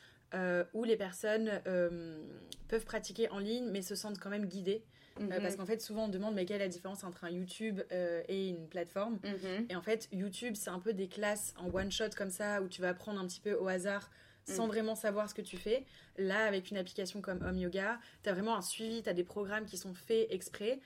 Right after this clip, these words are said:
Speaker 1: euh, et surtout, t'as un contact direct avec moi. Donc, si t'as la moindre question, si t'as besoin de personnaliser un petit peu ton expérience, on peut s'appeler, on peut, euh, voilà. Moi, je peux
Speaker 2: Mhm.
Speaker 1: répondre aux questions.
Speaker 2: Et juste, du coup, si je comprends bien, donc ça mêle à la fois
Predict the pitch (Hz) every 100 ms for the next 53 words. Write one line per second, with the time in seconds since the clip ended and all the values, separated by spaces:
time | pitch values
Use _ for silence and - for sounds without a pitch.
0 | - - 185 190 190 214 220 190 233 185
1 | 170 196 196 208 185 196 185 180 170 196
2 | 214 190 175 - 208 196 165 175 180 175
3 | 175 - 185 202 190 - 160 175 180 151
4 | 151 - - - _ - 226 214 220 202
5 | 185 202 185 - 208 202 180 - 170 180
6 | 214 208 185 180 190 180 170 165 170 180
7 | 196 170 - 175 170 156 - - - 180
8 | 185 202 185 180 190 180 180 - - -
9 | - _ - - - _ - - - -
10 | 202 - 196 185 254 262 202 214 - 269
11 | 269 254 - 226 214 208 202 226 269 233
12 | - 196 202 214 214 208 - 190 190 190
13 | - 233 226